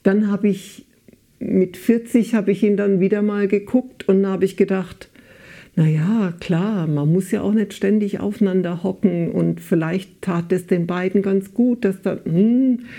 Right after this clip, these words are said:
ja, jetzt mit sechzig guck ich den Film immer noch gerne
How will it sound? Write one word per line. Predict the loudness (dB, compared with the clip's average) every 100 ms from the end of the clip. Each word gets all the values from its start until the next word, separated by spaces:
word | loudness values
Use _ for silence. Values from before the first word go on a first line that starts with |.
| -2
ja, | 0 0 -4 -18 -20 -20 -20 _ _ _ _ _ _ 2
jetzt | 2 2 -4 -16 2
mit | 4 4 0 -12 -4
sechzig | 0 0 0 -4 2 2 2 -8 -20 _ _ _ _
guck | 2 2 -6 -20 _ -2
ich | 0 2 2
den | 2 2
Film | 2 2 2
immer | 4 4 2
noch | -4 -4 0
gerne | 0 2 0 2 0 -2